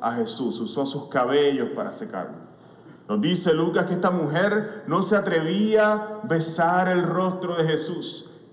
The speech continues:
Así que ella prefiere tirarse a sus pies y comenzar a besar sus pies. Era una práctica que se hacía por un invitado especial, besarle su rostro. Ella no se aleja del rostro por el coronavirus, ella se atira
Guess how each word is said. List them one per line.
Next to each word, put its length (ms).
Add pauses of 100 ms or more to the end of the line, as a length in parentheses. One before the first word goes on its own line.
(1300)
Así 280
que 380
ella 260
prefiere 720
tirarse 600
a 60
sus 180
pies 560
y 80
comenzar 640
a 60
besar 520
sus 180
pies. 340
Era 100
una 220
práctica 880
que 80
se 120
hacía 440
por 100
un 80
invitado 460
especial, 420
besarle 480
su 160
rostro. 560 (260)
Ella 260
no 420
se 180
aleja 380
del 120
rostro 400
por 140
el 100
coronavirus, 680
ella 140
se 140
atira 720